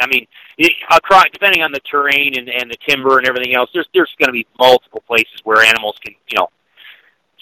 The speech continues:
stop and look. But, I mean, any given setup, if you, if you take a look at your setup before, take a look at your area and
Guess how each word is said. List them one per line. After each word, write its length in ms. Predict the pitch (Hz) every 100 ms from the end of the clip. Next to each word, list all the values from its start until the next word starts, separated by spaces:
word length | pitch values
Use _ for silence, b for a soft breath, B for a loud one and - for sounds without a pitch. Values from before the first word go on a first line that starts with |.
| -
stop 340 | 170 151 147
and 80 | 131
look. 260 | 139 147 135 -
But, 140 | 127 -
I 80 | 139
mean, 180 | 131 123 - -
any 220 | 185 208 208 -
given 300 | 180 156 139 - -
setup, 220 | 143 120
if 160 | 123 -
you, 80 | 135
if 180 | 135 -
you 60 | -
take 200 | 196 -
a 40 |
look 260 | 175 151 151
at 160 | 143 -
your 140 | 139 - -
setup 220 | 139 135
before, 560 | - - - 139 147 135 - _ b b _ - - -
take 120 | 233
a 60 | 233
look 100 | 165
at 60 |
your 140 | 147 165
area 360 | 165 156 135
and 120 | 131